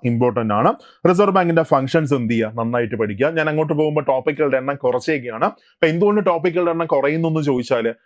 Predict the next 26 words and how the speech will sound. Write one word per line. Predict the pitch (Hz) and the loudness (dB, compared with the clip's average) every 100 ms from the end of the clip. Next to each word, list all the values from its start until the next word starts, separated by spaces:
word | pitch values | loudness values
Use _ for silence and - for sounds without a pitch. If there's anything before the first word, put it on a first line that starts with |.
| _ - | _ -2
റിവിഷന് | 135 156 175 156 131 | 0 0 -2 -2 -4
നന്നായിട്ട് | 127 135 127 117 | -2 -2 -2 -2
എന്തെടുക്കും, | 120 110 110 110 113 | 0 -2 -4 -6 -4
സമയമെടുക്കും, | 113 120 110 107 113 110 | -4 -2 -4 -6 -8 -4
ക്വസ്റ്റ്യൻ | 135 160 156 | -2 -2 0
പ്രാക്ടീസിന് | 151 127 139 131 117 | -2 -2 -8 -8 -4
എന്തെടുക്കും, | 113 101 120 110 | -4 -4 -8 -8
സമയമെടുക്കും. | 113 120 107 104 220 - - - | -6 -4 -4 0 -2 -2 -16 -2
അപ്പൊ | 143 | 0
അതുകൊണ്ടാണ് | 156 196 160 139 135 127 | 2 0 0 -2 -4 -2
അങ്ങോട്ട് | 139 139 135 | -2 0 -2
പോകുമ്പോ | 123 127 123 | -2 -4 -4
ടോപ്പിക്കുകളുടെ | 120 139 135 120 117 | -2 -2 -2 -4 -6
എണ്ണം | 139 123 | -6 -4
എന്ത് | 117 | -2
ചെയ്തേക്കുന്നത്, | 117 110 110 110 - | -2 -4 -6 -6 -2
കുറച്ചേക്കുന്നത്. | 117 110 127 107 110 107 - _ - - | -4 -2 -4 -4 -4 -6 -8 _ -14 0
അത് | 202 226 | 2 4
കഴിഞ്ഞാൽ | 208 202 180 175 | 2 2 2 2
മെയ് | 196 - | 2 2
പതിനാറിലേക്ക് | 147 165 180 185 180 180 139 | 2 2 2 2 0 0 0
പോകുമ്പോ | 135 127 110 123 _ _ 135 | 0 0 0 -2 _ _ 0
രാവിലെ | 147 175 208 190 | 4 4 2 0
എണീക്കുക, | 165 170 165 143 | 2 2 2 2
ഒരു | 151 170 _ _ | 0 0 _ _
ഫുൾ | 160 | 2